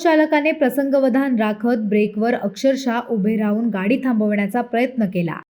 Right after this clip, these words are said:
त्याचवेळी काही प्रवाशांनी गाडीतून उड्या मारून टायर समोर मोठमोठ्या दगडी टाकल्यामुळे बस थांबली. यावेळी बसमध्ये सुमारे चाळीस प्रवासी होते. यामध्ये वयोवृद्ध,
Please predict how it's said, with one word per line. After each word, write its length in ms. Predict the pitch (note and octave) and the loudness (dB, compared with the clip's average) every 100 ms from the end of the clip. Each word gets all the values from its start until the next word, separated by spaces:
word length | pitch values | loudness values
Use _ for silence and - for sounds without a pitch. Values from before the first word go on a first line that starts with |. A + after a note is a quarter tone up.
| _ | _
त्याचवेळी 480 | D4 D#4 E4 E4+ F4 | 2 2 4 2 2
काही 260 | E4 D4 D4+ | 4 2 2
प्रवाशांनी 600 | D#4+ C4+ C4+ C#4 C4+ C#4+ | 2 2 2 2 0 2
गाडीतून 480 | B3 A3 G#3+ C4+ C4 | 2 2 2 2 0
उड्या 320 | A#3 G#3 A#3 | 2 2 4
मारून 440 | B3 A#3+ B3+ C#4+ | 4 4 2 0
टायर 680 | - _ - C4+ D4 F#4 F#4 | -8 _ 0 2 4 2 0
समोर 280 | E4 E4 E4 | 0 2 2
मोठमोठ्या 560 | B3+ B3+ C4 C4+ C#4 | 2 2 2 2 2
दगडी 380 | A3 G3+ G3 C4 | 2 0 2 2
टाकल्यामुळे 840 | B3 F#3+ A3 C4 B3+ B3 C4 - - | 2 0 0 2 4 2 0 -6 -4
बस 320 | F#3 G#3+ A#3+ - - | 2 2 2 -2 -8
थांबली. 440 | A3 B3+ A#3 E3 - - _ - - A#3 | 0 2 4 2 -6 -16 _ -20 -2 4
यावेळी 280 | C4 C4 D4 | 6 6 4
बसमध्ये 760 | F#3+ A#3 D4+ D4+ C4+ G#3 B3 | 2 2 2 2 0 2 2
सुमारे 480 | C4+ C4 G#3 G#3 A3+ | 2 2 2 2 -2
चाळीस 400 | C4 C#4+ C4+ E4+ E4+ | -2 0 2 0 0
प्रवासी 400 | C4 G3+ F#3+ A3+ | 2 2 0 0
होते. 400 | G#3+ - D#3 - _ _ _ - | 0 0 -6 -8 _ _ _ 0
यामध्ये 360 | C4+ D4 D#4 D#4+ | 2 4 2 2
वयोवृद्ध, 520 | B3+ B3+ C#4 C4+ G#3 | 4 4 4 4 2